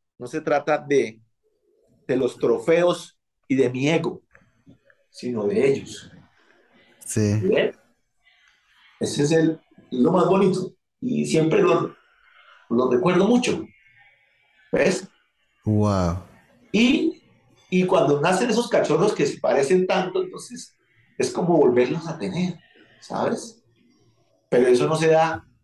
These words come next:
Speaker 1: eh, en el primer cruce, ni en el segundo, sino cuatro generaciones más allá. Por eso te digo que yo tengo ese
Speaker 2: Ujú.
Speaker 1: privilegio.
Speaker 2: Ujú.
Speaker 1: ¿Ves? Me queda más fácil poder decidir que a ti, porque yo, yo me acuerdo cómo eran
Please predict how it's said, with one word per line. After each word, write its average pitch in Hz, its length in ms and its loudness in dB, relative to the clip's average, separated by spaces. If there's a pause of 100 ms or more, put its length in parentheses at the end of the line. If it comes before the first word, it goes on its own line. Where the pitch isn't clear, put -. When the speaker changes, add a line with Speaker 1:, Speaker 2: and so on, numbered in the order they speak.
(880)
Speaker 1:
eh, 127 360 0
en 123 80 0
el 123 100 0
primer 120 320 0
cruce, 175 480 0
ni 104 100 -6
en 120 80 -2
el 120 80 4
segundo, 139 480 2
sino 113 320 -4
cuatro 143 460 2
generaciones 123 600 -2
más 135 240 -6
allá. 165 380 -6 (100)
Por 107 140 0
eso - 160 -4
te - 80 0
digo - 260 2
que - 120 -2
yo 101 120 2
tengo 123 200 0
ese 147 140 2
Speaker 2:
Ujú. - 60 -2
Speaker 1:
privilegio. 123 600 2 (360)
Speaker 2:
Ujú. 123 440 4
Speaker 1:
¿Ves? - 360 -2 (680)
Me 113 220 0
queda 139 240 4
más 170 200 2
fácil 185 360 0
poder 127 260 -2
decidir 160 640 0
que 160 100 0
a 151 120 2
ti, 247 320 -2 (580)
porque 120 380 2
yo, 131 320 0
yo 123 100 2
me 143 80 2
acuerdo 160 400 0
cómo 165 260 2
eran 165 440 0